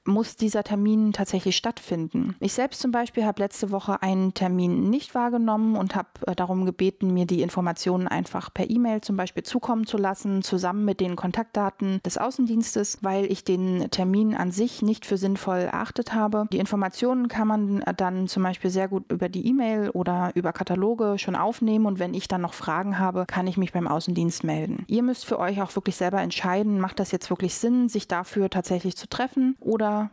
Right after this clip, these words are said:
reicht es auch, wenn man die Informationen in einem Katalog zum Beispiel bekommt oder auch per E-Mail?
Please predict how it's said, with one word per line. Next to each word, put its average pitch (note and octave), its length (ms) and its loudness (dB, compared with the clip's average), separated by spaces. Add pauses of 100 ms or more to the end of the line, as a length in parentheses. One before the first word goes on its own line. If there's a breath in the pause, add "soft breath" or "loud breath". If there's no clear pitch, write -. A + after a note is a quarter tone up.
reicht F3+ 320 -2
es G3 100 -2
auch, F3+ 480 -4
wenn F3+ 100 2
man F3+ 200 2
die F3+ 100 0
Informationen F3+ 640 0
in E3+ 140 0
einem E3+ 380 -2
Katalog F#3+ 520 0
zum A#3 140 0
Beispiel G3 240 -2
bekommt F3+ 500 -2
oder C4 140 0
auch A#3 80 -4
per B3+ 140 -2
E-Mail? E3+ 400 0